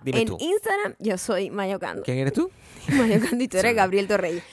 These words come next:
Speaker 1: Sí.
Speaker 2: No sabemos ni siquiera si estamos en foco, porque
Speaker 1: No.
Speaker 2: obviamente la papa no tiene conexión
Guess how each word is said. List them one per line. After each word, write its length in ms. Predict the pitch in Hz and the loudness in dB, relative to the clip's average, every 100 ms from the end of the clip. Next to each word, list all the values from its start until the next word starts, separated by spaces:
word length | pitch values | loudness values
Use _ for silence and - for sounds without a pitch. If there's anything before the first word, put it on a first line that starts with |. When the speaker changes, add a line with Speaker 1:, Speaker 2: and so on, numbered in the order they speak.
| - | -14
Speaker 1:
Sí. 180 | 170 - | -10 0
Speaker 2:
No 160 | 320 | 4
sabemos 260 | 359 403 415 | 8 8 8
ni 80 | 403 | 4
siquiera 220 | 269 330 | 4 4
si 40 | 359 | 4
estamos 240 | 320 349 | 4 6
en 100 | 294 | 6
foco, 320 | 302 349 294 226 | 10 10 8 2
porque 300 | 202 208 - | 0 -4 0
Speaker 1:
No. 80 | 220 | 2
Speaker 2:
obviamente 580 | 277 330 311 339 349 - | 4 4 2 2 2 2
la 220 | 202 196 220 | 2 4 6
papa 260 | 208 247 | 6 6
no 140 | 285 285 | 4 2
tiene 420 | 233 220 269 370 | 0 0 -2 -2
conexión 500 | 277 220 208 214 202 | 0 0 0 0 0